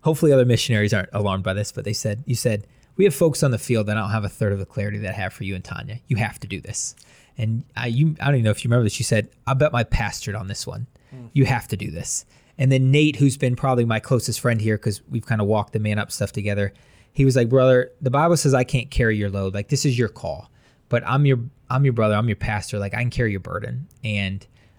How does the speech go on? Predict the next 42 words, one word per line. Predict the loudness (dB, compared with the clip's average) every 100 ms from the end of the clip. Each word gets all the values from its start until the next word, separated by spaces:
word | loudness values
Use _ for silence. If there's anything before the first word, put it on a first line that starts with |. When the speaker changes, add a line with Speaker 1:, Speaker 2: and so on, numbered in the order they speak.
| -8
Speaker 1:
I | -6
think | 0 0 0 -10 _ _
I'm | -4
asking | -2 -4 -6 -6 -4
you | -6
to | -8 -6 -6 -6
h-, | -12 _ _ _ -12
hand | -8 -4 -2 -2
that | -4 -4
word | -4 -2
off | -2 -4 -6
to | -4
me | -4 -6 _ _ -6
and | -4
let | -4
me | -4
carry | 0 2 2
that | 0 -2
burden | -2 -2 -6
to | -6
say, | -6 -4 -2
"I | -4
don't | -6
think | -6 -6
that's | -6 -6
enough | -8 -8
to | -8
stop | -10 -8 -8 -8
you | -10
here. | -6 -8 -8 _ _ _ _ _ -6
And | -2 -2 -4 -4
will | -4
you | -2
give | -4
that | -4 -8
to | -10
me?" | -8 -8 -10 _
And | -12 -10
so | -6
I | -4
said, | -2 -2
"Okay." | 0 -2 -4